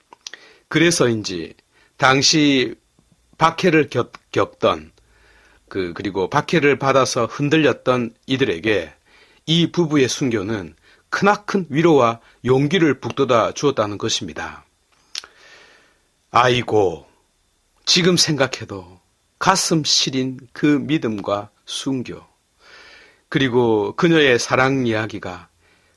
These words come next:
가슴을 저미고, 음, 저미게 만듭니다. 여러분, 세상에서 가장 아름다운 사람은 믿음의 꽃을 피운 사람입니다. 순교의 월계관을 쓴 사람입니다.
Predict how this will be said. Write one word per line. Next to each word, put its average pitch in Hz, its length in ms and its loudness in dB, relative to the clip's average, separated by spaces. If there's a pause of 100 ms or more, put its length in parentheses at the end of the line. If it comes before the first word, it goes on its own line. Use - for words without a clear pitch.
가슴을 107 960 -2
저미고, 120 640 0 (280)
음, - 240 -18 (300)
저미게 123 500 0
만듭니다. 90 720 -6 (840)
여러분, 98 640 0 (640)
세상에서 127 760 2
가장 180 320 -2
아름다운 117 640 0
사람은 90 760 -4 (600)
믿음의 170 440 2
꽃을 - 400 -2
피운 127 220 -4
사람입니다. 85 840 -12 (760)
순교의 165 680 4
월계관을 143 760 2
쓴 127 260 -6
사람입니다. 104 840 -2